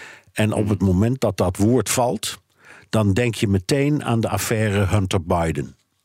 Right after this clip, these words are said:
Speaker 2: Ja,
Speaker 1: Want dat
Speaker 2: precies.
Speaker 1: was
Speaker 2: Ja.
Speaker 1: Oekraïne, hè? En de vraag in die kwestie is:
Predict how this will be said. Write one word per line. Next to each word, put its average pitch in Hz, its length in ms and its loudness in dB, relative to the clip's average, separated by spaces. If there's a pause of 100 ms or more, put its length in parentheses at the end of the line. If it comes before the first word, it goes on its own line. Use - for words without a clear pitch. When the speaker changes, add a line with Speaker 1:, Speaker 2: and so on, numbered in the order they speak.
(360)
Speaker 2:
Ja, 107 320 -4
Speaker 1:
Want 98 200 0
dat 123 80 0
Speaker 2:
precies. 117 180 -2
Speaker 1:
was 139 160 0
Speaker 2:
Ja. 120 60 -4
Speaker 1:
Oekraïne, 92 520 0
hè? 90 260 -2
En 101 280 -2
de 87 80 -2
vraag 110 540 -2 (420)
in 107 160 2
die 113 240 0
kwestie 110 600 -2 (380)
is: - 480 0